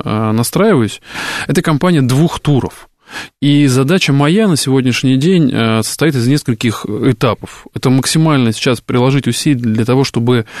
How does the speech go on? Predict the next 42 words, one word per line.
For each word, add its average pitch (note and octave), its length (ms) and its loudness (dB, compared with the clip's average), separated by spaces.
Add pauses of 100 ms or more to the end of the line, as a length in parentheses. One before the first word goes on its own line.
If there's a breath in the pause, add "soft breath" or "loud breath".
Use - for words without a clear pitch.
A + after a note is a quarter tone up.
(420 loud breath)
э, A2+ 140 0
получить C3+ 400 0
большее B2+ 460 0
количество A2+ 840 0
депутатов, A#2 480 -2
чем A#2+ 180 0
мы A#2+ 100 2
имеем A#2 240 2
сейчас - 300 -2
в - 40 -10
муниципальных A#2 580 0
собраниях, F#3+ 560 0 (300 loud breath)
которые, F#3 480 2
э, B2 380 2
ну, D3 80 4
являются C#3 420 2
тем A#2+ 160 -2
самым, C#3+ 260 0
если A2+ 200 -2
кто A#2 280 0
знает, C3 360 2
так - 140 -6
называемым B2 260 2
муниципальным A2+ 600 0
фильтром, E3 360 -2
то A#2+ 60 -2
есть - 100 -2
чьи, D#3 320 0
чьи E3 160 0
голоса C3 400 2
будут C#3 180 2
определять, C#3 500 0
кто E3+ 360 2
будет C#3+ 400 0
или B2 100 4
не B2 140 4
будет B2+ 380 0
от G#2 120 -2
партии A#2 640 -2
кандидатом. A2+ 460 0
Если D#3 260 0
мы, D#3 280 2